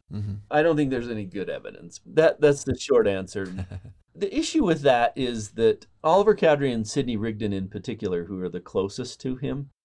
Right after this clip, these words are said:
Speaker 2: like, if those two helped him write it or, or were co-authors or collaborators or, or the author of the Book of Mormon and they had more time to do it,
Speaker 1: Okay.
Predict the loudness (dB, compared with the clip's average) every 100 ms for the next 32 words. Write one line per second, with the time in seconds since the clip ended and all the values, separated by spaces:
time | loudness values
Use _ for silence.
0 | -4 0 0 0 0 -2 -2 -2 0 -2
1 | -2 -4 -6 -2 -2 0 2 2 2 -2
2 | -6 -4 -6 -4 -6 _ -2 0 4 2
3 | 2 0 -2 0 -4 -8 -14 -16 -8 -4
4 | -2 -2 -2 -4 -6 -8 -10 -8 0 2
5 | 2 -2 0 2 2 -2 -6 -8 -10 -12
6 | -14 -12 -8 -4 -4 -4 -4 -6 -6 -8
7 | -8 -10 -10 -14 -10 -12 -12 -12 -2 -2
8 | -2 -8 -14 -12